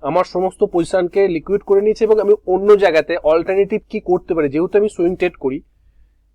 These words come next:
যেহেতু আমি অপশন ফিউচার করি না আর ইন্টারডে করার আমার সময় নেই, সেই জন্য আমি অল্টারনেটিভ কিছু চিন্তা ভাবনা করেছি, যাতে আমি সেই জায়গা থেকে আমার এই টাকাটা আমি অন্য জায়গাতে লাগাতে পারি, যেখানে আমার কিছু প্রফিট জেনারেট করতে পারে,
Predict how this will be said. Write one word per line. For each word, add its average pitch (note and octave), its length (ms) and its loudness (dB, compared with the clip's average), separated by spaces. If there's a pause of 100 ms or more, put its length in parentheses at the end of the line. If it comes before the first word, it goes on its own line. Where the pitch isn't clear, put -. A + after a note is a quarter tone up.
যেহেতু F#3+ 340 0
আমি F3+ 300 0 (220)
অপশন E3+ 340 0
ফিউচার F3 380 -6
করি D3 220 -4
না A#2 140 -4 (140)
আর B2+ 120 -4
ইন্টারডে D3 320 -4
করার D3+ 220 -2
আমার D3 140 0
সময় C#3 340 -4
নেই, A#2 140 -6 (280)
সেই F#3 240 -2
জন্য C#3+ 300 -2 (420)
আমি G3+ 180 0 (140)
অল্টারনেটিভ G#3 600 0
কিছু G#3+ 160 -8
চিন্তা F3+ 320 -6
ভাবনা F3 180 -2
করেছি, D3 260 -4
যাতে D3+ 340 0
আমি F3+ 160 -2
সেই D#3+ 180 -6
জায়গা D#3+ 220 -4
থেকে F3 160 -4
আমার E3+ 200 0
এই F3+ 80 2
টাকাটা D3+ 320 0
আমি E3+ 120 -4
অন্য C#3 120 -2
জায়গাতে B2 240 -6
লাগাতে A2+ 320 -4
পারি, G2 120 -16 (480)
যেখানে F#3+ 260 2
আমার G3 240 2 (280)
কিছু G#3 220 -6
প্রফিট F3 380 0
জেনারেট D3+ 260 -2
করতে A#2 260 -8
পারে, G2+ 200 -12